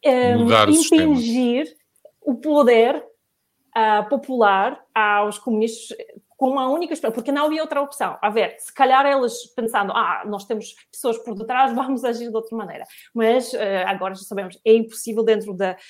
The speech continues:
Speaker 1: eh, hierarquia e dentro do sistema solidificado do, do, do Putin.
Speaker 2: Eh,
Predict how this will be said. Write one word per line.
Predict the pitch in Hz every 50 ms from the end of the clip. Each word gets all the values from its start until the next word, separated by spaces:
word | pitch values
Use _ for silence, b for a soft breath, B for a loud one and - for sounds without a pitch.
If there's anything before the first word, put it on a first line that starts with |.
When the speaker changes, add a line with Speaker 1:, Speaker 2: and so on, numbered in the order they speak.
| B B B B B
Speaker 1:
eh, | - 214 208 202 196 196 - - 208 202
hierarquia | 208 214 220 220 214 214 196 - _ - 247 233 233 233 220
e |
dentro | 190 214 196 196 - 202
do | 190 208
sistema | 196 - 233 226 220 - - 254 233 220 208 196 180 175 175 B B B
solidificado | - - - 233 220 220 202 214 208 - - - 214 196 196 190 196
do, | 180 180 175 165 165 165 160 156 - -
do, | 180 170 175 165 165
do | 160 160
Putin. | _ _ - 156 165 - _ _ _ _ _ _ _ _ _ _ _ B B B B B -
Speaker 2:
Eh, | 131 120 120 117 113 113 110 113 113 120 - - - -